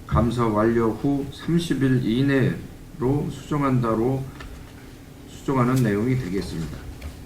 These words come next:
이상과 같이 수정한 내용은 수정한 대로, 기타 부분은 집행부에서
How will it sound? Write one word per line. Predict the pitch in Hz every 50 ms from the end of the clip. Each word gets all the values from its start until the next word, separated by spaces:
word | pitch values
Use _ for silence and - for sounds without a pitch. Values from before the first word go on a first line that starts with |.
| - - - - - - - - - - - - - - - - -
이상과 | 131 135 135 139 139 139 135 139 135 131 127
같이 | 127 - - 117 101
수정한 | 92 - - 135 143 135 135 131 127
내용은 | 127 123 120 117 110
수정한 | 98 - - 135 131 127 123 120 110
대로, | 107 95 92 90 90
기타 | - - 107 - 123 117 113
부분은 | - 117 110 113 117 113 107 110
집행부에서 | - - - 127 120 117 117 113 113 104 110 113 107 107